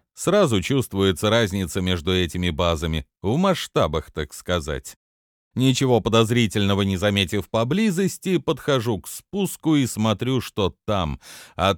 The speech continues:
там, на первый взгляд, ничего такого. Лишь ворота почему-то открыты, прям как на предыдущей базе.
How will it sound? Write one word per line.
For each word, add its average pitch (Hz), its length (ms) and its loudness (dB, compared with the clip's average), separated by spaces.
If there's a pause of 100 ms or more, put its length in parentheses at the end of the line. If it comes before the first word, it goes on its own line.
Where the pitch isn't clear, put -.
(120)
там, 208 340 2
на 147 160 2
первый 113 440 0
взгляд, 101 500 0
ничего 92 480 0
такого. 80 720 -2 (220)
Лишь 170 320 -2
ворота 120 420 2
почему-то 87 640 -2
открыты, 85 600 -4 (240)
прям 160 240 2
как 135 180 -2
на 123 160 2
предыдущей 131 720 0
базе. 87 460 -2